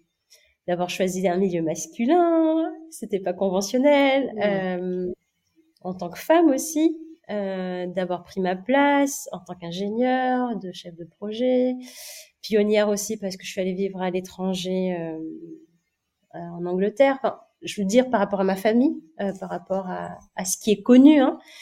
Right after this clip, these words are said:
Speaker 1: c'était à chaque, je trouve, hein, qu'aujourd'hui, ma posture de pionnière a tout, a, m'a influencée dans cette, euh, voie d'entrepreneur.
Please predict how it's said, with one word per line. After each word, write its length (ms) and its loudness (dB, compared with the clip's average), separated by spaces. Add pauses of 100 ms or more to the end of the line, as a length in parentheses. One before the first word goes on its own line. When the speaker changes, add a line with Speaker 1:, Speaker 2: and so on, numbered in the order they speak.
(320)
Speaker 1:
c'était 760 4
à 140 0
chaque, 420 2 (800)
je 140 -2
trouve, 360 6
hein, 180 0 (280)
qu'aujourd'hui, 640 2 (300)
ma 280 0
posture 600 -2
de 120 2
pionnière 800 2 (1200)
a 240 -2
tout, 580 -6
a, 720 -4
m'a 220 -2
influencée 840 0
dans 240 -6
cette, 460 -6
euh, 440 -6
voie 160 0
d'entrepreneur. 600 -4